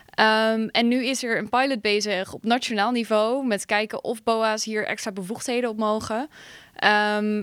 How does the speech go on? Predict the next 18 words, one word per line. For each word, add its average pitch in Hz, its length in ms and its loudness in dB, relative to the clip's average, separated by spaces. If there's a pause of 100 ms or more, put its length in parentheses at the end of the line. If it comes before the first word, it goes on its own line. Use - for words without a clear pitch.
en 220 400 0
mocht 240 200 0
dat 233 160 0
zo 220 180 2
zijn, 202 440 0
dan 196 140 -2
krijgen 196 220 0
ze 196 60 -8
hier 208 100 -2
natuurlijk 196 280 -4
een 202 100 -6
uitgebreide 214 480 -2
cursus 202 360 -2
en 202 100 -2
worden 202 200 -2
ze 190 60 -2
hierop 202 220 -2
getraind. 226 520 0